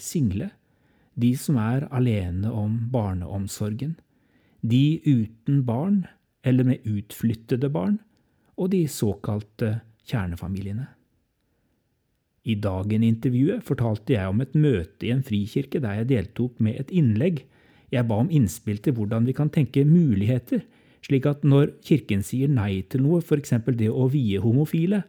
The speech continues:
så sier den samtidig ja til noe annet. Da fortalte en kvinne i salen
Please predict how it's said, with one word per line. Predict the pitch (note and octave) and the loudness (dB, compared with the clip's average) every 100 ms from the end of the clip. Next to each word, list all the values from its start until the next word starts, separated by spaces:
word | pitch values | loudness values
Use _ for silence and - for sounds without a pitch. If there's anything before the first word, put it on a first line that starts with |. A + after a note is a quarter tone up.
| _ _ _ _ _ | _ _ _ _ _
så | - C3+ | -8 -6
sier | - A2 F#2+ | -2 -2 -2
den | G#2+ A2 | -2 -2
samtidig | B2 A2+ - F#2 F2+ C3+ D#3+ - G#2 | -4 -6 -6 -6 -2 -2 -2 -6 -4
ja | G2+ G2 G2+ - | -4 -4 -8 -4
til | A2+ | -2
noe | B2+ - C3+ | -2 -2 -2
annet. | A#2 F3+ - - - _ _ _ _ _ - | 0 -2 -4 -10 -20 _ _ _ _ _ -4
Da | G#2 | -4
fortalte | G#2 C3 G#2 G2 A#2+ | -2 -2 -2 0 -2
en | B2 | -2
kvinne | - C3+ G2 C#3+ | -2 -2 0 -2
i | |
salen | - A2 G2 A2+ | -4 -6 -2 -2